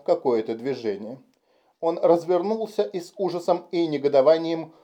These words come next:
увидел огромный космический корабль, снижающийся над полем.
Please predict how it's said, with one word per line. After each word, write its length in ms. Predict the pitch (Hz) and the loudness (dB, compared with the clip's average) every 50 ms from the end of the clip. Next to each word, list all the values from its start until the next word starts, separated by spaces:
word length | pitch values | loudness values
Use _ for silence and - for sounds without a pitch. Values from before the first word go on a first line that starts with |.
| _ _ _ | _ _ _
увидел 440 | 202 196 175 196 - 190 190 190 - - | -12 -10 -10 -6 -4 -4 -4 -4 -2 -2
огромный 640 | 202 185 165 170 165 165 165 156 139 127 123 120 - | -2 0 0 0 2 4 4 4 4 2 0 -2 0
космический 680 | - 131 127 - - 127 120 - - - - - 120 113 | 2 0 0 0 -4 -10 -10 -10 -14 -16 -10 -10 -6 0
корабль, 480 | - 135 143 170 170 170 165 156 - - _ _ _ | 2 4 6 6 4 2 0 -6 -6 -12 _ _ _
снижающийся 920 | _ 220 214 185 170 156 131 135 131 - - 135 127 - - 139 131 - | _ -8 -6 -2 0 0 0 0 -2 -6 -8 -10 -8 -6 -4 -4 -4 -2
над 280 | 127 127 131 127 - - | 0 0 0 0 -2 -4
полем. 420 | 117 98 92 95 92 95 - _ | -6 -6 -6 -8 -10 -16 -18 _